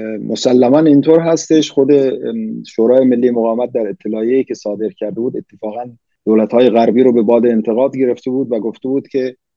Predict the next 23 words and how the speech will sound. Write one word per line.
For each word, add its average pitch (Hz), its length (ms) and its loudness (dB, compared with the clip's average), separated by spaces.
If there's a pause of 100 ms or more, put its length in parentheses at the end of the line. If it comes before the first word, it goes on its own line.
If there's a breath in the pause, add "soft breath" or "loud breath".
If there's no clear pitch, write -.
(200)
این 143 240 -2
گونه 120 500 -4 (320)
عملیات 117 580 -2
و 113 80 0
حملات 113 460 -6
تروریستی 107 560 -4
از 101 200 -6
طرف 104 300 -8 (280)
رژیم 127 520 -4 (340)
نتیجهٔ 107 560 -2
بلافصل 113 600 -2
همین 117 240 -4
سیاست 113 460 -6
مماشات 110 580 -6
هستش. 131 380 -4
همونطوری 110 380 -10
که 104 340 -2
مستحضر 104 500 -12
هستید، 120 300 -6 (380)
اسدالله 113 520 2
اسدی، 107 380 0
دیپلمات 107 460 -2
تروریست 110 460 0